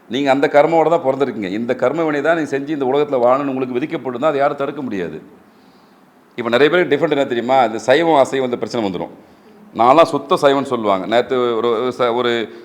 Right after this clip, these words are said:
ஒரு நாலு நாளைக்கு முன்னாடி இதே ஒரு விஷயம் சின்ன ஒரு ஆர்கியூமெண்ட்டா போச்சு. என்னை போல இன்னொரு ஆன்மீக சிந்தனையுடைய ஒரு நபர் என் கூட சேர்ந்து பயணிச்சாரு. அவர் என்ன பண்ணாரு, டக்குன்னு ஒரு பிஸ்கட் எடுத்து கொடுத்து, "ஐயா, இது, இது சுத்த சைவம், ஏன் சாப்பிடுங்கன்னு?" சொன்னாரு.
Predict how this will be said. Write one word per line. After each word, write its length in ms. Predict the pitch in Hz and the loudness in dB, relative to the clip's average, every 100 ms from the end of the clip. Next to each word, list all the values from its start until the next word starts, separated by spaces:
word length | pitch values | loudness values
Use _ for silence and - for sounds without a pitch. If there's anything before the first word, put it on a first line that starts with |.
| - | -6
ஒரு 200 | 120 117 | -2 2
நாலு 260 | 117 147 160 | 6 6 6
நாளைக்கு 320 | 160 160 147 | 4 2 -4
முன்னாடி 100 | 139 | -4
இதே 300 | 131 151 156 | -2 -2 0
ஒரு 320 | 135 120 113 | 0 -2 -2
விஷயம் 260 | 107 123 131 | -6 -8 -10
சின்ன 240 | 156 165 | -6 -2
ஒரு 100 | 143 | 4
ஆர்கியூமெண்ட்டா 500 | 123 139 135 120 113 | 6 4 2 -2 -2
போச்சு. 340 | 98 95 - - - _ _ _ _ - | -4 -8 -12 -18 -20 _ _ _ _ -4
என்னை 240 | 117 143 | 0 2
போல 240 | 160 160 165 | 2 6 6
இன்னொரு 260 | 143 139 | 6 4
ஆன்மீக 380 | 131 151 160 160 | 6 4 2 -2
சிந்தனையுடைய 360 | 143 143 139 127 | -2 -4 -2 0
ஒரு 140 | 117 | 0
நபர் 200 | 110 131 | 0 0
என் 60 | 135 | -2
கூட 140 | 123 | -2
சேர்ந்து 260 | 123 123 117 | -4 -4 -4
பயணிச்சாரு. 560 | 113 120 107 92 85 - - - - - _ _ | -2 -2 -4 -6 -6 -8 -16 -20 -20 -20 _ _
அவர் 220 | - 131 | 2 2
என்ன 140 | 165 151 | 2 -2
பண்ணாரு, 120 | 147 | 0
டக்குன்னு 260 | 139 139 | 0 0
ஒரு 140 | 165 127 | -4 -2
பிஸ்கட் 260 | 147 143 | -4 -6
எடுத்து 220 | 165 127 131 | -4 -4 -4
கொடுத்து, 240 | 120 120 | -4 -2
"ஐயா, 200 | 117 127 | -2 0
இது, 220 | 113 104 | 0 -2
இது 300 | 98 101 92 | -2 -2 -4
சுத்த 260 | 90 143 185 | -6 -6 -4
சைவம், 280 | 139 131 123 | -2 -2 -2
ஏன் 160 | 123 | -2
சாப்பிடுங்கன்னு?" 420 | 113 110 113 104 | 0 0 -2 -6
சொன்னாரு. 300 | 98 87 82 | -8 -6 -8